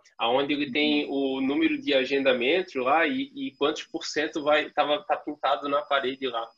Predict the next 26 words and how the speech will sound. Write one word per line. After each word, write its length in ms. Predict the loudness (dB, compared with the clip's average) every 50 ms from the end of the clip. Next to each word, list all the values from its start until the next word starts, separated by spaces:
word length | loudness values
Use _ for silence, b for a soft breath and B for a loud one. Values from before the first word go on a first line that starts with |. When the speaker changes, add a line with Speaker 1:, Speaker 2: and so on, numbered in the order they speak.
| _ -8
Speaker 1:
na, 320 | -6 -4 -2 -2 -2 -4 -6
acho 140 | -6 -8
que 80 | -8 -10
é 40 | -6 -2
Pague 300 | -2 -2 0 -2 -4 -4
Veloz, 440 | -4 -4 -4 -2 0 0 0 0 -2
se 80 | -8
eu 20 | -8
não 80 | -6
me 80 | -4 -2
engano, 240 | 0 0 0 0 -4 _ _ b b b b -4
a, 80 | 0
Speaker 2:
Uhum. 60 | 0
Speaker 1:
a, 600 | 2 4 4 4 2 2 0 -2 -2 -2 -2 -2 -2
a 100 | -2 -2
empresa. 420 | -4 -4 -4 -4 -4 -4 -6 -8 -14 _ _ B B B B B B 2
E 120 | 4 4
a, 480 | 6 6 4 2 2 2 0 0 0 0
a 40 | 0
grande, 840 | 2 2 2 2 2 2 0 -2 -4 -6 -4 -4 -2 -4 -4 -6 -10 -16 -16
a 60 | -10
grande 720 | -6 -2 0 0 0 0 0 -2 -2 0 0 0 0 -2 -4
sacada 500 | -6 -10 -10 -8 -2 -2 0 2 2 2
nossa 480 | 2 4 4 2 2 0 -2 -6 -4 -2
é 100 | -2 -2
que 460 | -2 -4 -6 -6 -4 -4 -4 -4 -8